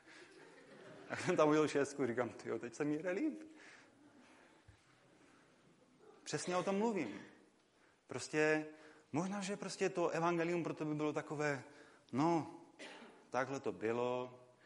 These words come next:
jednou se to stalo, já to teďka tak budu žít dál, budu se v tom prostě, budu v tom hledat takové ty skulinky, jak doběhnout do cíle, aby to bylo c-, takové nej-, nej-, nejmíň náročné.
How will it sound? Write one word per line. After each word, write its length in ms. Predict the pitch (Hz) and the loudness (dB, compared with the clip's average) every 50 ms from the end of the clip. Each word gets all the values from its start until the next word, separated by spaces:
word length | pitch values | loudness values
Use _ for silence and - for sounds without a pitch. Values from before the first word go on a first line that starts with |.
| - - - - _ | -20 -20 -20 -12 _
jednou 200 | 117 113 123 127 | -6 -6 -6 -6
se 120 | 123 - 131 | -6 -8 -8
to 120 | - 110 | -8 -8
stalo, 800 | - - - - 104 101 110 113 117 117 117 117 117 120 117 - - - - - - - - - - - - - | -10 -10 -8 -4 -2 0 2 2 4 2 2 2 0 -2 -6 -10 -16 -20 -20 -20 -20 -20 -20 -20 -20 -20 -12 -10
já 60 | 117 | -8
to 120 | - 127 113 | -6 -4 -4
teďka 260 | 131 127 - - 123 | -4 -4 -4 -4 -4
tak 120 | 127 123 | -2 -2
budu 240 | 117 117 120 120 120 | -2 -2 -2 -2 -2
žít 320 | 110 98 98 110 120 110 107 | -2 -4 -4 -4 -6 -6 -6
dál, 520 | 95 98 98 104 110 113 117 117 117 117 - - - - - _ _ _ - - - - - - - - _ - | -2 0 4 4 4 4 4 2 -2 -8 -14 -18 -20 -20 -20 _ _ _ -20 -20 -20 -20 -20 -20 -20 -20 _ -12
budu 180 | 107 110 113 110 | -8 -6 -6 -4
se 140 | - 131 | -4 -6
v 60 | 117 - | -6 -4
tom 260 | - 127 120 117 110 | -2 -2 -2 -2 -2
prostě, 560 | - 127 - - - 127 120 120 117 117 113 - - - - - - - _ | -2 -4 -4 -2 0 2 4 4 4 2 0 -2 -10 -18 -20 -20 -20 -12 _
budu 140 | - 123 131 | -4 -4 -2
v 60 | 123 | -2
tom 120 | - 143 127 | 0 0 0
hledat 300 | 113 123 123 131 127 - | 2 2 2 2 2 2
takové 280 | 135 - - 127 127 | 0 -2 0 -2 -2
ty 200 | 123 - 131 123 | 0 0 0 0
skulinky, 760 | 117 - - - 117 110 117 123 117 - 127 123 123 123 117 | 0 -2 -4 -4 -4 -2 -2 -2 -2 -2 0 0 0 0 0
jak 320 | 113 113 110 - - - - | -2 -2 -4 -6 -10 -14 -8
doběhnout 460 | - 117 117 113 120 113 113 123 117 113 | -6 -4 -2 -2 -2 -2 -2 -4 -4 -4
do 100 | 113 107 | -6 -6
cíle, 540 | - - - 107 110 113 117 120 120 117 - - - - _ _ _ _ _ _ _ _ _ _ _ _ _ _ _ _ _ _ _ _ _ _ _ | -6 -8 -8 -4 -2 -2 -2 -4 -6 -10 -14 -18 -20 -20 _ _ _ _ _ _ _ _ _ _ _ _ _ _ _ _ _ _ _ _ _ _ _
aby 160 | 110 104 117 | -6 -4 -4
to 100 | 107 127 | -2 -2
bylo 180 | 113 117 117 113 | -2 0 -2 -2
c-, 220 | - - - - - | -4 -6 -12 -10 -8
takové 320 | - - - 123 107 117 | -8 -6 -4 -4 -4 -4
nej-, 400 | 113 113 113 117 117 117 117 113 - | -4 -4 -4 -4 -4 -4 -4 -6 -8
nej-, 480 | 113 117 113 117 117 117 117 113 107 107 - - | -8 -8 -6 -6 -6 -6 -6 -8 -10 -12 -12 -10
nejmíň 360 | 117 113 113 113 117 113 113 | -8 -6 -6 -4 -4 -4 -2
náročné. 600 | 113 113 107 104 98 - - - 110 110 113 | -2 -2 -2 -4 -6 -8 -8 -8 -8 -8 -8